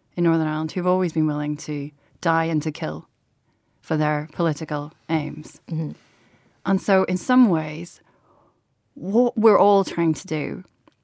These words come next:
Speaker 1: is dry out the tinderbox as much as possible,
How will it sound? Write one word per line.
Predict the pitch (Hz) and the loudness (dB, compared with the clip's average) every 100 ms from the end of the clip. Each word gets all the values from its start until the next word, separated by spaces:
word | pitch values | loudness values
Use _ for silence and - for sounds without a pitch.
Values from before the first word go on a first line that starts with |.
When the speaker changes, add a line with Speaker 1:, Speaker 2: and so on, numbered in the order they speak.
| _ _ _ _ _ _ - - | _ _ _ _ _ _ -20 -4
Speaker 1:
is | 196 175 | -4 -4
dry | 170 175 175 190 | 0 4 4 4
out | - 175 | 2 -2
the | - | -4
tinderbox | - 185 165 160 165 - - - - | -2 0 2 0 -6 -10 -10 -18 -8
as | 165 | -2
much | 170 - | -2 -4
as | 170 | -10
possible, | - 160 - - - | -10 -10 -10 -12 -14